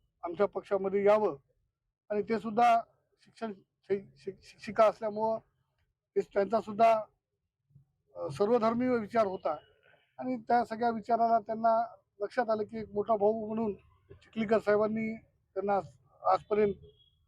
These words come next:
छोट्या बहिणीसारखं सांभाळलेलं आहे किंवा त्यांचं नातं आहे आणि त्या प्रेमापोटी त्यांनी काल या ठिकाणी त्यांच्यासोबत असंख्य जणांनी, अ, राष्ट्रवादी काँग्रेसमध्ये प्रवेश केला.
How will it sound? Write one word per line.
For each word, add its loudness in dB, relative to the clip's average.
छोट्या 4
बहिणीसारखं -2
सांभाळलेलं 2
आहे 2
किंवा -4
त्यांचं -6
नातं 2
आहे 0
आणि -10
त्या 4
प्रेमापोटी -4
त्यांनी -8
काल 2
या 2
ठिकाणी -6
त्यांच्यासोबत -2
असंख्य 0
जणांनी, 0
अ, -4
राष्ट्रवादी 0
काँग्रेसमध्ये -8
प्रवेश -6
केला. -20